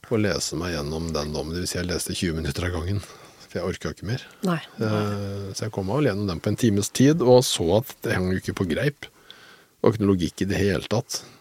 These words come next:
Speaker 2: Det er
Speaker 1: Altså
Speaker 2: liksom det du tenker.
Speaker 1: Ja, altså, det var jo ikke noe logikk. Altså, alt tydet jo på at det fantes jo ikke bevis mot Viggo.
Speaker 2: Nei.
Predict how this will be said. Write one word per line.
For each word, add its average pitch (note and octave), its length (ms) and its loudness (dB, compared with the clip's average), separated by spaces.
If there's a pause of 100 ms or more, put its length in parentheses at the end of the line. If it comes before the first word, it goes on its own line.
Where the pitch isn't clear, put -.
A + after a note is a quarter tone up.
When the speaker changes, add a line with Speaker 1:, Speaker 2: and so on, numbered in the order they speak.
(120)
Speaker 2:
Det A3+ 160 4
er C#4 60 10
Speaker 1:
Altså E4 100 8
Speaker 2:
liksom D#4+ 240 4
det D4+ 160 6
du F3+ 180 4
tenker. G3 540 2 (180)
Speaker 1:
Ja, G3 160 10
altså, F#2+ 160 4
det E2 100 6
var C#2+ 180 4
jo F#3 60 6
ikke A#3 120 -2
noe G#3 260 8
logikk. B2+ 400 6
Altså, B2 240 6
alt G#2+ 260 4
tydet E2+ 300 2
jo F2+ 80 0
på F2+ 180 0
at E2+ 100 -2
det F#2+ 120 -2
fantes E2 300 -2
jo D#2+ 80 -4
ikke G#2 120 -2
bevis F#2 400 0
mot D#2+ 120 -4
Viggo. B2 440 2 (140)
Speaker 2:
Nei. E3 160 0